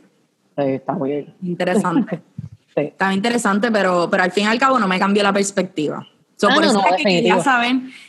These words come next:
Speaker 2: por qué fue que lo, que lo habías recomendado. Yo sé que habíamos estado hablando de esto, pero como que
Speaker 1: Sí.
Speaker 2: pensé que le estabas recomendando porque pensaste que, pues, que era
Speaker 1: Sí.
Speaker 2: como que un wow, life changing,
Speaker 1: Ah,
Speaker 2: pero
Speaker 1: no, no, no. No,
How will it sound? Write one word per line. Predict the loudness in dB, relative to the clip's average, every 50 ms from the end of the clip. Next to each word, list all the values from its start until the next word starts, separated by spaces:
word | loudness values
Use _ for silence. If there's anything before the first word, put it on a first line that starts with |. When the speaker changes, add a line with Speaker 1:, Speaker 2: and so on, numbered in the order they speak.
| _ -20 _ -2
Speaker 2:
por | 0 0 0 0 0
qué | 0 0 0
fue | 2 0 0 0
que | 2 2
lo, | 2 2 2
que | 0 0 0 2
lo | 2
habías | 2 2 2 2 0
recomendado. | 0 0 0 0 2 2 2 2 2 2
Yo | 2 0 0
sé | 0 0 0
que | 0
habíamos | 0 2 0 0 2 0
estado | 0 2 2 0 2
hablando | 2 0 0 0 2 2 2
de | 2 0 -2
esto, | 0 0 0
pero | 0 2 0 0 0
como | 0 -2 -4 -4 -4
que | -2 0
Speaker 1:
Sí. |
Speaker 2:
pensé | 0 2 2 2 0 0
que | 0 0
le | -2
estabas | 0 2 2 2 2
recomendando | 2 0 0 0 2 2 2 2 2 0
porque | 0 0 0
pensaste | 0 -2 -2 -2 -2 -4 -2 -2 -2
que, | 0 0 0 0 -2 -6 _ -20 _ _ _ _ _ _ _ _ _ _ _ _ _ _ _ _ _ _ _ -2
pues, | 0 0 0 2
que | 2 2
era | 2 2
Speaker 1:
Sí. | 2
Speaker 2:
como | 2 0 0
que | 0 -2
un | -2 -2 0 2
wow, | 2 2 2 2
life | 2 2 0 0 0 -2
changing, | -2 0 0 0 0 -2 -2 -2 -4 -4 -6 -6 -2
Speaker 1:
Ah, | 0 2 2 2 2
Speaker 2:
pero | 2 2 2
Speaker 1:
no, |
no, | 2 2 2
no. | 2 2 0 0 -4 -10 -6 -2
No, | 0 2